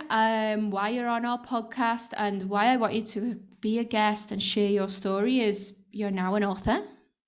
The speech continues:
which is such an achievement. I'm so proud of you.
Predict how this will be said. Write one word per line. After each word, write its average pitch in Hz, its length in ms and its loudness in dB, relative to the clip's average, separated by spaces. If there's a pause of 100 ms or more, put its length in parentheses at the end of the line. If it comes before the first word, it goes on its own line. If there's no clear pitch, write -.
(440)
which 254 200 2
is 233 160 4
such 202 280 0
an 226 60 0
achievement. 220 520 -2
I'm 208 140 -2
so 202 240 -2
proud 190 340 -4
of 190 140 -6
you. 233 380 4